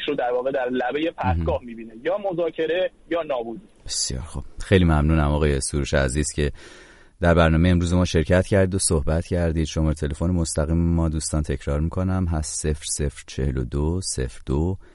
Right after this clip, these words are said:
Speaker 2: بیست و یک دوازده بیست و چهار پنجاه و چهار و شناسهٔ ما در تلگرام هست ات فردگرام. بریم بشنویم صحبت‌های آقای صفدر رو.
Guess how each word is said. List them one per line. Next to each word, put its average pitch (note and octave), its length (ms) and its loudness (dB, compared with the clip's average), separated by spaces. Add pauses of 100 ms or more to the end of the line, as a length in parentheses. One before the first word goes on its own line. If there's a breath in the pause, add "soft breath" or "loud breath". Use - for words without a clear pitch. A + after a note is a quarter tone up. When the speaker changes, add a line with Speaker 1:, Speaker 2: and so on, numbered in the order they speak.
(280 soft breath)
Speaker 2:
بیست - 300 -4
و B1+ 60 0
یک B1 420 -4
دوازده C2 680 -2 (200)
بیست - 260 -6
و - 20 -4
چهار B1+ 420 -4 (120)
پنجاه C2 500 -4
و B1 40 -4
چهار D2+ 520 -4 (500 loud breath)
و D#2 100 2
شناسهٔ D2+ 480 0
ما F2+ 160 0
در D#2 200 2
تلگرام B1+ 520 -4
هست C2 480 -4 (100)
ات B1 180 -6
فردگرام. B1 580 -8 (840 loud breath)
بریم A#2 160 6
بشنویم G#2 460 2
صحبت‌های D#2+ 600 0
آقای E2 220 2
صفدر C2+ 560 -2
رو. - 120 -12